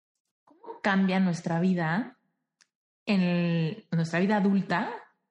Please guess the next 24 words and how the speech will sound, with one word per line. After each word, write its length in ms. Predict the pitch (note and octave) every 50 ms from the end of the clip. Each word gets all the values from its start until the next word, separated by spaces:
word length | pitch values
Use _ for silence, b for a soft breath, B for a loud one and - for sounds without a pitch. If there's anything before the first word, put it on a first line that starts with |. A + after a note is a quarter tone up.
| _ -
hacer 380 | - F3 D#3+ - - G3+ F#3+ F#3+
trabajo 360 | G#3 G3 F#3+ F#3 F3+ F#3 G3+
de 80 | F#3 F3+
reconexión 840 | E3+ E3 D#3+ - E3 E3 E3 E3 - - F3 E3+ E3 E3+ F#3 F#3 -
con 160 | - F3+ F3
nuestro 320 | E3+ D#3+ E3 - - E3+ E3+
niño 200 | E3+ E3+ E3+ F3
inter-, 420 | E3+ D#3+ E3 D3+ D3 - - -
interior? 560 | - E3 D#3+ D#3+ - D3 D3+ A#2 - - - - _ _ _ _ _ _ _ _ _ _ _ _ _ _ _ -
Esto 260 | G#3+ G#3 - - B3+
te 140 | - B3 A3
lo 100 | G#3 -
pregunto 720 | A3+ A3+ A#3 A#3+ B3 B3 B3 B3 B3 B3 - - _ _ _ _ _ _ _ _
para 220 | - E3 E3 D#3+ D#3+
que 80 | F3+
la 100 | E3+ E3
audiencia 400 | E3+ F3 F3 F3 F3+ E3+ - F#3+
lo 80 | E3+ D#3+
escuche, 460 | D3 - - - F#3+ E3 - E3+ D#3
porque 240 | - F3 F3 E3+ F#3+
mucha 240 | F#3+ G3 F#3+ G#3+ G3+
gente 260 | F#3 G3 F#3 F3 F#3
pudiese 680 | F3 - F3+ F3 F3 E3+ E3 E3 - F3 E3+ E3+ E3 -
inspirarse 880 | - F3+ D#3+ E3 - - E3+ E3 E3 E3+ E3 E3 - G#3 A#3+ D#4+ F#4+